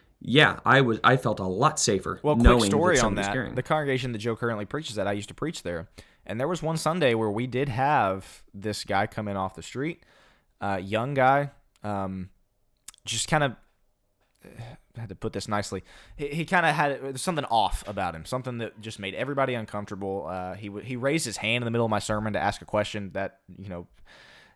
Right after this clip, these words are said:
Speaker 2: typically questions don't get asked in sermons, so that was, that was pretty odd. Um, but man, when I was preaching, it was one of those things, man, this is just super uncomfortable. But you know how good it made me feel to know that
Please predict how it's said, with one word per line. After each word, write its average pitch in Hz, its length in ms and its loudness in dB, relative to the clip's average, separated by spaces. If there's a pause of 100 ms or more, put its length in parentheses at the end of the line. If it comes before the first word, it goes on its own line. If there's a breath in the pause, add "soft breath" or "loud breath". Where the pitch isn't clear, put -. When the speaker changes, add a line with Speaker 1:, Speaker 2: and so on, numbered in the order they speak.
Speaker 2:
typically 107 320 -4
questions 113 440 -2
don't 113 160 -4
get 107 100 -2
asked 107 180 -2
in 110 60 -10
sermons, 110 320 -6
so 110 80 -10
that 113 140 2
was, 104 100 -8
that 131 120 2
was 139 120 0
pretty 107 200 -4
odd. 95 300 2
Um, 104 480 -2
but 117 340 -2
man, 120 220 -2
when 120 140 0
I 139 100 4
was 156 140 -2
preaching, 165 380 -4
it 123 80 -8
was 117 100 -10
one 123 120 -6
of 127 60 -4
those 123 180 -2
things, 123 440 -8 (880 soft breath)
man, 101 280 -6
this 107 200 -4
is 95 60 -10
just 98 200 -8
super 107 320 -6
uncomfortable. 104 520 -6
But 143 400 4
you 123 80 -10
know 117 80 -2
how 113 180 2
good 113 260 -6
it 104 80 -6
made 110 140 -4
me 107 120 -8
feel 107 240 -6
to 104 100 -10
know 101 300 -2
that 95 360 -6